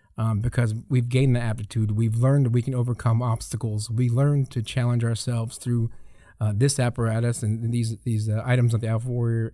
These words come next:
and the Air Force partnership up with, um, to learn benefits. So it, it, in turn, practicing and utilizing these, these tools, uh, is gonna sharpen, sharpen that, uh, that sword, so you can better deal with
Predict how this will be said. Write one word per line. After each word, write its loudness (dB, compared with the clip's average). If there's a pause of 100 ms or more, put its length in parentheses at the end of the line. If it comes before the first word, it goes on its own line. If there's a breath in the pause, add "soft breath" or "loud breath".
and -2
the 0
Air 2
Force -6
partnership -4
up -2
with, -10 (580 soft breath)
um, 0 (180)
to 2
learn 4
benefits. 0
So -2 (100)
it, -4
it, -6 (100)
in 2
turn, 2 (920 soft breath)
practicing 0
and 0
utilizing 0
these, 0 (100)
these -6
tools, -2 (300)
uh, -2
is -4
gonna 2
sharpen, -2 (160)
sharpen 0
that, 0
uh, 0 (120)
that -4
sword, 2 (500)
so -6
you 2
can 4
better 2
deal 0
with -4